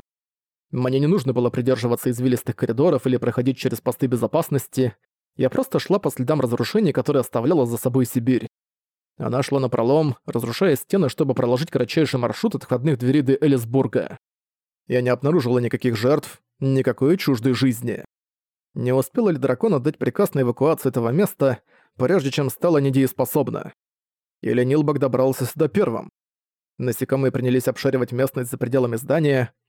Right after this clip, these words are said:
Внутри Элисбурга они преодолели около трёх метров, когда прямо в воздухе их начало хватать что-то вроде лягушачьего языка. Я отозвала Рои к себе, спрятав насекомых под плащом и юбкой,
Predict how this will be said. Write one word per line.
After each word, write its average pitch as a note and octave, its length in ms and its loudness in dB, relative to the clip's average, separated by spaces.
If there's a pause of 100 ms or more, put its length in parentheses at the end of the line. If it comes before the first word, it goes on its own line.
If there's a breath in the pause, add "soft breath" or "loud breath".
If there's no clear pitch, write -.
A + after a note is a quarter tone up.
(120)
Внутри C3 440 0
Элисбурга C3 640 0 (400 soft breath)
они D#3+ 240 2
преодолели F3+ 420 2
около D3 240 2
трёх C#3+ 260 -2
метров, E3+ 360 0
когда C#3 260 -2
прямо C#3+ 280 0
в A#2 80 -2
воздухе D#3+ 420 0
их B2+ 140 -2
начало C#3 320 0
хватать - 320 -2
что-то - 280 -4
вроде C#3+ 180 2
лягушачьего B2+ 580 0
языка. B2 580 0 (680)
Я B2+ 260 0
отозвала C3 400 2
Рои C3+ 180 2
к - 40 -8
себе, B2+ 340 0
спрятав - 380 -4
насекомых C3+ 500 -2
под A#2+ 140 -4
плащом B2+ 380 -2
и A#2 60 2
юбкой, C#3 480 0